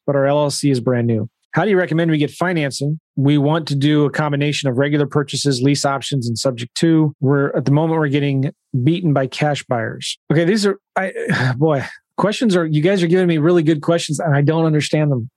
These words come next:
Um, your question here also is, well, first of all, let me say this. If you want investor financing, m-, uh, most good in-, most good, um, lenders will lend on the deal, not on your credit score.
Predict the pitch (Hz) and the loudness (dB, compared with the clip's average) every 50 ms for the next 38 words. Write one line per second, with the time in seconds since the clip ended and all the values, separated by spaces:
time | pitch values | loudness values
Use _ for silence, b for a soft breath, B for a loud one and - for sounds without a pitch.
0 | _ - 147 - 160 143 135 135 131 127 123 110 - _ - 147 143 - 185 190 | _ -10 -6 -4 -2 -2 0 0 0 -2 -2 -4 -4 _ -2 -2 0 0 0 0
1 | - - 175 165 160 185 180 170 165 165 151 - 160 160 151 147 139 143 160 147 | -2 -2 0 0 2 2 2 0 0 0 -2 0 0 0 2 2 0 0 -2 0
2 | - 254 196 - 190 180 175 170 147 - 165 151 139 123 - - - _ - 175 | 0 -2 0 0 0 0 0 0 -2 -2 -2 -2 -2 -4 -6 -8 -10 _ -2 -2
3 | 139 170 190 196 208 214 208 190 196 - - - - 175 165 151 143 131 175 190 | 2 2 2 4 4 2 0 -2 -4 -8 -12 -6 -4 -2 -2 0 0 0 0 0
4 | 196 - - - 180 - - - 170 170 170 165 147 139 135 - - - 143 131 | 0 -2 -2 -2 -2 -2 0 0 0 0 0 0 0 0 -2 -2 -2 -2 -2 0
5 | 135 135 135 - _ _ _ - 233 214 202 208 - - - 160 156 151 160 170 | 0 -2 -4 -6 _ _ _ -4 -2 0 0 0 0 0 0 2 2 2 2 2
6 | 180 170 - - 175 180 175 165 170 160 160 - 254 - _ - 330 392 349 - | 0 -2 -2 0 2 2 2 2 0 -2 -2 -6 -12 -16 _ -8 -4 -2 0 0
7 | 147 190 - _ - 180 160 165 175 160 - - 180 180 170 165 170 175 156 151 | 0 -2 -4 _ -2 0 2 2 2 0 0 0 2 2 2 2 2 0 0 0
8 | 143 139 135 131 123 123 - _ - 147 165 180 180 170 147 143 135 135 131 - | 0 0 0 -2 -4 -6 -6 _ 0 2 2 2 2 2 2 2 0 0 -2 -4
9 | - - 165 147 151 143 143 156 170 170 160 160 151 147 135 123 113 151 160 165 | -4 0 2 2 4 4 2 2 2 2 0 0 0 0 -2 0 0 2 2 4
10 | 156 135 131 127 127 - 165 143 127 127 135 143 147 147 151 - - - _ - | 4 2 2 0 -2 -4 -4 -2 0 2 2 2 0 0 -4 -6 -10 -18 _ -6
11 | - 143 139 135 135 131 135 131 131 120 - - 143 131 127 120 - - - - | -4 -2 -2 0 0 0 0 -2 -2 -2 -2 -2 -2 -2 -2 -4 -8 -10 -6 -6
12 | - 67 127 - | -6 -6 -6 -10